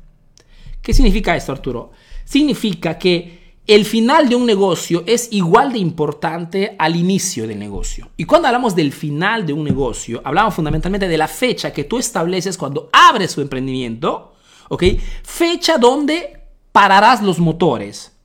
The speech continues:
donde toma-, te tomarás el tiempo suficiente para analizar el andamiento del negocio. Ujú. ¿Por qué les digo esto, chicos? Porque a menos que ustedes estén tratando de hacer negocios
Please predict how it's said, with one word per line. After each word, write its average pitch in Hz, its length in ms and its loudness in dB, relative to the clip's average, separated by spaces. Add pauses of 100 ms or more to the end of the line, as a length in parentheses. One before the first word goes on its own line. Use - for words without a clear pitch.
(440)
donde 208 420 4
toma-, 196 340 -2
te 196 100 -4
tomarás 196 380 -2
el 196 140 2
tiempo 247 400 0
suficiente 208 560 -2
para 180 320 4
analizar 196 1120 4
el 190 220 6
andamiento 175 1040 -2
del 131 380 -8 (240)
negocio. 196 600 -6 (920)
Ujú. 160 240 -2 (240)
¿Por 175 140 0
qué 240 100 2
les 220 100 2
digo 185 200 4
esto, 117 180 -4
chicos? - 480 -10 (1400)
Porque 180 460 0
a 196 140 4
menos 311 560 0
que 120 420 -2 (100)
ustedes 233 520 -2
estén 196 340 -4
tratando 180 400 -4
de 160 60 -2
hacer 160 240 -4
negocios 156 720 0